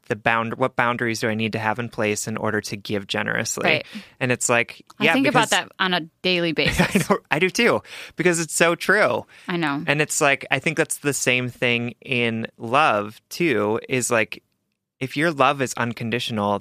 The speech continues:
Speaker 1: then you are giving too much of yourself, or you're, like, not able to establish boundaries that people, and maybe it's, like, great because the person that you love never, ev-,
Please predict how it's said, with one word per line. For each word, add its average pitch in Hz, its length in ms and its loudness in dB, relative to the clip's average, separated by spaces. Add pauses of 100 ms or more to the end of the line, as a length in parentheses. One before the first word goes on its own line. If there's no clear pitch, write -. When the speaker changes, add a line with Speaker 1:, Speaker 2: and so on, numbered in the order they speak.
Speaker 1:
then 107 160 -2
you 113 220 0
are 107 540 2 (400)
giving 131 280 -2
too 139 200 -4
much 127 300 0
of - 80 -12
yourself, 104 400 -4
or 123 100 0
you're, 127 180 2
like, 127 260 0
not 123 260 0
able 131 240 -2
to 123 260 -4 (320)
establish 117 560 0 (260)
boundaries 117 580 0
that 107 120 -2 (220)
people, 104 440 0
and 131 160 0
maybe 151 220 2
it's, - 160 -2
like, 156 200 0 (360)
great 175 180 2
because 135 240 0
the 123 100 -2
person 135 320 -2
that 123 120 -4
you 120 100 -2
love 113 200 2
never, 117 340 2
ev-, 110 180 -2